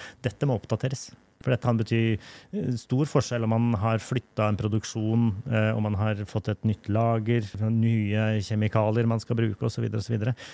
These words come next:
Så vi skal se at denne her er oppdatert. Det er en vi-, vesentlig del av det å være oppdatert på risikobildet, som Kristian var inne på, eh, tidligere her.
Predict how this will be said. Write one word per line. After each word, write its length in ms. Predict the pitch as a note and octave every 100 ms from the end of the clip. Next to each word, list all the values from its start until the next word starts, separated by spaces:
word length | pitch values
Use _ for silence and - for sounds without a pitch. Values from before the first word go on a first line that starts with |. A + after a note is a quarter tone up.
| -
Så 180 | - B2
vi 100 | A#2
skal 200 | - D#3+
se 160 | -
at 120 | G#2+ G#2
denne 260 | G#2+ G#2
her 160 | F#2+ F#2+
er 80 | G2+
oppdatert. 560 | F#2+ - A#2+ C3+ -
Det 80 | B2
er 160 | B2 A2
en 100 | A2 G#2+ G#2
vi-, 240 | G#2 G2+ G2+
vesentlig 640 | F#2+ F#2 F2+ G#2+ G2 A#2
del 220 | G#2 G2 G#2
av 80 |
det 100 | G2
å 80 | F#2+
være 240 | G2 G2+ F#2+
oppdatert 460 | - G2+ A2 G2+
på 100 | A2+
risikobildet, 540 | F#2+ - G#2 G2+ G#2 G#2+
som 100 | A#2
Kristian 320 | G#2 - G#2+
var 80 | G#2+
inne 160 | G#2
på, 80 | A2 G#2+ A2 G#2+ G#2
eh, 300 | G#2+ A2 F#2+
tidligere 300 | - - B2+
her. 80 | F#2+